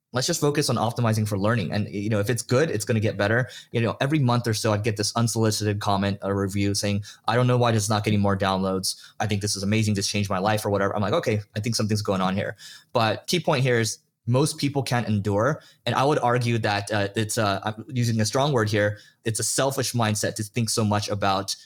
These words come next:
your downloads because, you know, at the end of the day, that's not what matters, right? It's, it's how much value you're actually adding, and it's gonna stack over time as long as you stay consistent with. But most people start losing their cool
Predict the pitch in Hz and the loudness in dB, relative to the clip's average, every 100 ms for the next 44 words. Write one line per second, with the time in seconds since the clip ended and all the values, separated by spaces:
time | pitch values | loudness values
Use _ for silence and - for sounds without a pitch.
0 | _ 113 98 110 104 117 160 160 - - | _ -2 0 2 2 2 0 -2 -8 -12
1 | - - 117 127 117 117 - - _ _ | -14 -6 -2 0 0 0 -4 -8 _ _
2 | _ 123 113 110 151 135 110 113 104 107 | _ -2 0 0 0 0 0 0 0 -2
3 | 120 107 101 101 110 95 101 104 101 104 | -4 -2 0 0 0 -2 0 -2 -2 -6
4 | - 107 - 120 110 107 98 107 98 87 | -4 -6 -2 -2 0 0 0 2 0 -2
5 | 98 - 101 87 110 98 104 - 143 120 | -4 -4 -2 0 0 0 0 0 0 0
6 | 117 107 120 101 98 117 95 101 101 98 | -2 -2 -2 -2 -2 0 0 0 0 -2
7 | 98 - 101 101 117 - 80 80 - 107 | -4 -4 -4 -2 -4 -6 -6 -6 -2 0
8 | 123 147 147 123 107 - 120 95 98 131 | 2 0 0 0 -2 -2 -2 -2 -2 0
9 | 127 123 107 104 - 160 113 | 2 2 0 0 0 2 2